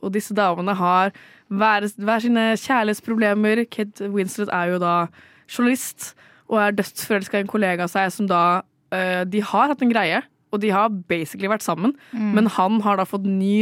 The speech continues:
Speaker 1: dame og bare bruker henne for liksom tjenester når han trenger det, og bare holder henne i sånn chokehold, basically, hele tiden. Og hun er veldig ulykkelig,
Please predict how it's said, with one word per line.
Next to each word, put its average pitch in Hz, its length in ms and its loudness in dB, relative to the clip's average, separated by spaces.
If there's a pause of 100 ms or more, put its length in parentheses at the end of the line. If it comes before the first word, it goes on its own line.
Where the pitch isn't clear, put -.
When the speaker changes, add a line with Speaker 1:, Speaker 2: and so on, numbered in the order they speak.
Speaker 1:
dame 165 380 0 (420)
og 202 140 -2
bare 196 180 4
bruker 185 400 0
henne 165 160 -4
for 165 160 -6
liksom 175 160 -8
tjenester 160 560 -2
når 165 160 -6
han 160 140 -10
trenger 160 340 -6
det, 160 140 0 (180)
og 170 320 0 (480)
bare 196 160 4
holder 170 460 0
henne 180 100 -4
i - 0 -
sånn 190 160 0
chokehold, 165 800 -6
basically, 165 460 -4 (180)
hele 175 240 0
tiden. 156 240 -6 (540)
Og 208 100 4
hun 214 80 6
er 202 80 2
veldig 175 220 0 (180)
ulykkelig, 190 480 0